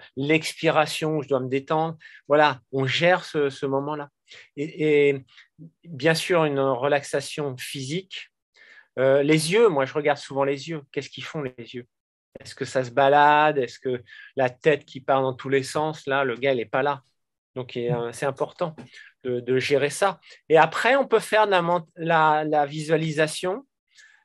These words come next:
Euh, on peut faire une préparation mentale un peu différente, mais,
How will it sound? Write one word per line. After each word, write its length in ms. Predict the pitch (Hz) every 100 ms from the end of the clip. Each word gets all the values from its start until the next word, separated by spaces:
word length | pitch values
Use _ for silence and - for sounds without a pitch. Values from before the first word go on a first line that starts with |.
| -
Euh, 800 | 139 135 131 131 127 127 127 123 - _ _
on 140 | 135 135
peut 160 | 160
faire 320 | 156 - 165 156
une 140 | 143
préparation 600 | - 151 151 147 160 160
mentale 400 | 147 151 165 160
un 80 | 139
peu 140 | 139
différente, 500 | 135 135 190 180 175 156
mais, 140 | 147